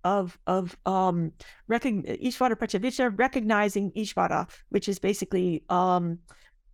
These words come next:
recognizing divinity, God in, uh, this is a, this technique. So he wrote these verses,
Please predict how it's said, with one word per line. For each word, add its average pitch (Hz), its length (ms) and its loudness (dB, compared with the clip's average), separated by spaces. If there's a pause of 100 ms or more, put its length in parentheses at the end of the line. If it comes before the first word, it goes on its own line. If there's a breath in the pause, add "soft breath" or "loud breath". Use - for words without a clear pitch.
recognizing 190 680 0 (280)
divinity, 202 540 0
God 180 420 2 (100)
in, 185 300 0
uh, 165 380 2 (360)
this 185 300 -4
is 190 120 -4
a, 185 80 -2
this 202 180 -6
technique. 190 380 -2
So - 100 -4
he 220 100 0
wrote 277 180 2
these 302 140 0
verses, 190 440 0